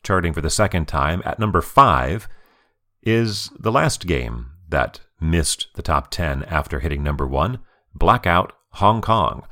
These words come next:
by Alexander Pfister, published by Eggert Spiele, with twenty-eight thousand six hundred eighty,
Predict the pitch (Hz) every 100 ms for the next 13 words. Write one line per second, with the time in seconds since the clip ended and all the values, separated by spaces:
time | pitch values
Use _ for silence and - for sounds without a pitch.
0 | - _ _ - 62 62 67 69 76 69
1 | 65 - 110 - 127 143 - - 107 82
2 | 73 - 60 60 123 113 90 - 82 85
3 | 110 - _ - 67 - - - 104 87
4 | 127 - 60 57 58 90 127 - - -
5 | - 104 92 82 85 101 98 -